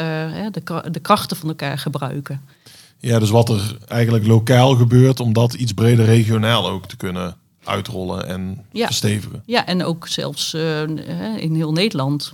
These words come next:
Speaker 1: elkaar
Speaker 2: Ja.
Speaker 1: aan kunnen sluiten.
Speaker 2: Ja.
Speaker 1: Ja.
Speaker 2: Dus verder dan Limburg.
Speaker 1: Ja, precies.
Speaker 2: Ja.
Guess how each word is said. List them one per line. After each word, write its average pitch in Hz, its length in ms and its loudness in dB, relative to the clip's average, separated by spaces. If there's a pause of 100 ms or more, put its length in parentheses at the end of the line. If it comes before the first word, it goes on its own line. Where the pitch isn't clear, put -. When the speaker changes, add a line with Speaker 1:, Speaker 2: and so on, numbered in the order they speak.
(100)
Speaker 1:
elkaar 156 280 -6
Speaker 2:
Ja. 123 100 4
Speaker 1:
aan 160 200 -2
kunnen 156 220 -4
sluiten. 147 460 -6
Speaker 2:
Ja. 107 200 0 (220)
Speaker 1:
Ja. 233 100 -18
Speaker 2:
Dus - 120 -20
verder 117 260 0
dan 107 160 2
Limburg. 101 540 -2
Speaker 1:
Ja, 214 240 0
precies. - 580 -6
Speaker 2:
Ja. - 80 -20